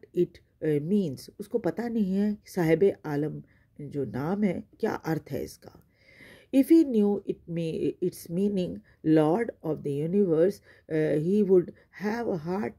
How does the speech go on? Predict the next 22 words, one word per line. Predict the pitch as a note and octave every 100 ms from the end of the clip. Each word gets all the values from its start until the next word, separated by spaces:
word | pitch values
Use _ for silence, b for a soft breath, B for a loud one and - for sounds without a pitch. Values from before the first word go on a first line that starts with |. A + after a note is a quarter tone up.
| -
time | C3+ D3+ - _ -
believing | C3+ C3 - -
it। | - - - B B B -
अगर | E3 A#3
उसे | A#3+ A3
ये | F#3 E3+ G#3
मालूम | G3+ D#3+ E3
हो | E3 D#3
जाए | C#3+ C#3+ D#3 F3 B B -
कि | G3
उसके | - F#3
नाम | D3 D3 E3+ G3
का | A#3 A3
अर्थ | C3+ C#3+ -
है, | D#3+ E3+
अ, | F3 b b D#3+ D#3+ D3+
पूरी | D3+ G#3 A3 G3
यूनिवर्स | D3+ D#3+ E3+ D#3+ F3 G3+ G3
का | - C#3 G#2+ - _ _ _ C3+
मालिक, | C3+ B2+ G3+ - _ _ _ _ _ _ _ E3
है | E3+
ना, | A#3